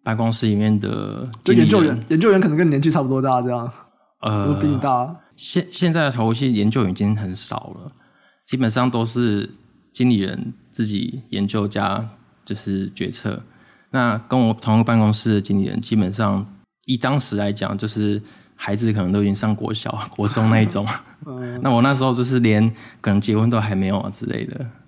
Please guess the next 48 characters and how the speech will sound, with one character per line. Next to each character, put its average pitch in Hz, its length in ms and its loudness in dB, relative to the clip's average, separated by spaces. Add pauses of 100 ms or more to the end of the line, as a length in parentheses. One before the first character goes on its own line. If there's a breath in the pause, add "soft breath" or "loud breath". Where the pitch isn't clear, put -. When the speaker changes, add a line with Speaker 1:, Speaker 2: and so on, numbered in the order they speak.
(240)
Speaker 2:
你 139 140 2
刚 185 160 4
有 180 120 4
提 123 120 0
到 151 180 2
说 143 160 2
你 127 120 0
现 139 140 -2
在 135 120 0
在 127 440 0
家 139 160 -2
族 135 100 0
办 131 140 0
公 123 160 -4
室 131 120 -6
管 120 140 -6
理 110 60 -6
资 113 100 -8
金 110 160 -10
吗？ 110 200 -10 (180)
Speaker 1:
嗯。 110 160 0 (280)
Speaker 2:
家 240 120 2
族 220 80 2
办 202 160 4
公 180 160 4
室 190 160 2
跟 160 280 2
投 123 240 -2
信 143 240 0
啊， 123 160 0
或 147 120 0
者 135 120 0
是 139 260 0
大 160 160 2
家 170 160 2
比 143 80 2
较 143 140 2
熟 123 180 0
悉 117 100 -2
的 127 140 0
自 135 260 2
营 113 280 -6
有 123 100 -2
什 120 100 -4
么 110 60 -4
不 110 180 -4
一 107 100 -2
样？ 107 200 -4